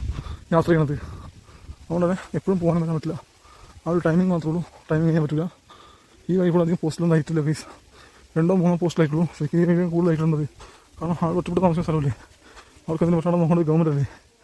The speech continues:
ഇതൊന്നും അവർ ചെയ്തു തരില്ല. അതാണ് നമ്മുടെ നാടിൻ്റെ പ്രത്യേകത. വെറുതെ അല്ല അറുപത്തേഴ് ലക്ഷം പിള്ളേർ ഇന്ത്യ വിട്ട് ഓടിയത്. അറുപത്തേഴ് ലക്ഷം, എഴുപത് ലക്ഷം മുകളിൽ, ഈ വർഷത്തോളം എഴുപത് ലക്ഷത്തിന് മുകളിൽ പിള്ളേർ ഇന്ത്യ വിട്ട് പോയി എന്ന് കണക്ക് വേണമെന്നൊക്കെ പറഞ്ഞ് കേട്ടിട്ടുള്ളത് ന്യൂസിലൊക്കെ കണ്ട-, കണ്ടതാണ്. എന്ത്? ഓ,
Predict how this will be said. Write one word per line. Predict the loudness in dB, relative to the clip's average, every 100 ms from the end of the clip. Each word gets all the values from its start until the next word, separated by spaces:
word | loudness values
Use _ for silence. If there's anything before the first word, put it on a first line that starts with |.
| -20 -20 _ _
ഇതൊന്നും | 0 0
അവർ | 2
ചെയ്തു | 2
തരില്ല. | 2 0 -2 -8 -6
അതാണ് | -2 0
നമ്മുടെ | 0
നാടിൻ്റെ | 0 -2
പ്രത്യേകത. | 0 0 0 -6 -18 -18 -16 -8 -4
വെറുതെ | 0 2
അല്ല | 2 0 -4 -10 -4
അറുപത്തേഴ് | -2 0
ലക്ഷം | 0 0
പിള്ളേർ | 0 0 -4 -14 -18 -8 -2
ഇന്ത്യ | 0
വിട്ട് | 0 0
ഓടിയത്. | 0 -4 -4
അറുപത്തേഴ് | -2 0 0
ലക്ഷം, | 0
എഴുപത് | 0 0
ലക്ഷം | 0
മുകളിൽ, | 0 0 0 0 0 0 0 -4 -10 -20 -20 -20 _ _ -20 -16 -14 -12 -2
ഈ | 0
വർഷത്തോളം | 2 0 -2 -4 -2
എഴുപത് | 2 2
ലക്ഷത്തിന് | 2 -2
മുകളിൽ | -2 0
പിള്ളേർ | -2 -4 -8 -12 -10 -6 0
ഇന്ത്യ | 2
വിട്ട് | 2 2
പോയി | 0 0
എന്ന് | 0
കണക്ക് | 0 0
വേണമെന്നൊക്കെ | 2 2 0
പറഞ്ഞ് | 0 0
കേട്ടിട്ടുള്ളത് | -2 -2 -4 0 0
ന്യൂസിലൊക്കെ | 0 0 -2 -2
കണ്ട-, | -4 -6 -14 -8
കണ്ടതാണ്. | -2 0 2 0 -4 -8 -8 -8 -8 -10 -8 -10 -2
എന്ത്? | 2 2 0 -16 -20 -18 -20 -14 -14 -8
ഓ, | -2